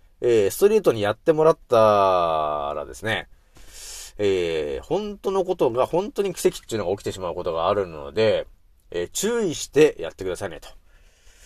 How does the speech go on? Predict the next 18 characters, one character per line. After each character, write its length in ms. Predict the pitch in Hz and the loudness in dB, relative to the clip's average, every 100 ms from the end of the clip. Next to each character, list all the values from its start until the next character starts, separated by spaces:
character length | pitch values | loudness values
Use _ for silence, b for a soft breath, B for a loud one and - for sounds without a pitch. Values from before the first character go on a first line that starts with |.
| b b 104 | b b -2
い 420 | 104 104 104 101 | 0 2 2 2
う 60 | |
と 100 | 98 | -2
こ 120 | 95 92 | -4 -2
ろ 100 | - | -4
が 120 | - | -4
ね、 280 | 117 170 - | -2 -2 -2
あ 100 | 85 | -4
り 120 | 85 | -4
ま 100 | 80 | -8
す 80 | - | -14
か 80 | - | -18
ら 60 | |
ね、 160 | - 151 | -6 -2
皆 120 | 131 | -2
さ 100 | - | -6
ん 200 | - 98 | -16 -10
ね。 200 | 147 | -8